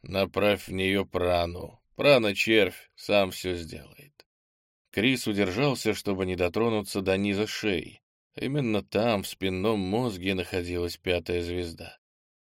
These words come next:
«Дальше все зависит от вас», — маршал качнул мотыгой. «Я ухожу». Фермер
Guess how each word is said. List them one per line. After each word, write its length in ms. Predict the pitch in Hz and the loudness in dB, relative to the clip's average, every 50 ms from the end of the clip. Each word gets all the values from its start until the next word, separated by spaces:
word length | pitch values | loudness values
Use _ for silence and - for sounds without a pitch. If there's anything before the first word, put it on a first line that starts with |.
| _ _ _ _ _ _ _ | _ _ _ _ _ _ _
«Дальше 640 | - - 107 110 110 110 98 - - - - - - - - _ | -10 -2 2 4 4 4 4 0 -6 -10 -12 -16 -18 -20 -20 _
все 280 | - - 110 131 123 | -4 0 2 2 4
зависит 520 | 104 113 117 117 120 120 117 113 104 98 101 | 4 4 6 6 6 4 4 0 0 0 0
от 180 | 98 92 - | 0 0 -2
вас», — 460 | 90 85 87 82 - - - - - _ _ _ _ _ | -4 -6 -6 -6 -8 -10 -10 -12 -14 _ _ _ _ _
маршал 560 | - 95 107 120 123 117 - - 127 127 120 | -4 0 0 0 0 0 -2 -4 -4 -4 -4
качнул 500 | - - 92 87 - - - 95 92 92 | -4 -2 -2 -2 -2 -4 -4 -4 -4 -2
мотыгой. 600 | 92 92 98 98 - - - - - - - - _ _ _ _ _ _ _ _ _ | -2 -2 -4 -4 -6 -10 -12 -14 -18 -20 -20 -20 _ _ _ _ _ _ _ _ _
«Я 260 | - - 104 113 107 | -2 2 2 4 4
ухожу». 500 | 101 92 - 98 95 92 90 - - - - _ _ _ _ _ _ _ _ | 2 0 -4 -6 -8 -8 -10 -12 -16 -18 -20 _ _ _ _ _ _ _ _
Фермер 560 | - - 95 113 127 127 127 135 131 123 120 | -6 0 2 2 2 2 2 0 -2 -2 -4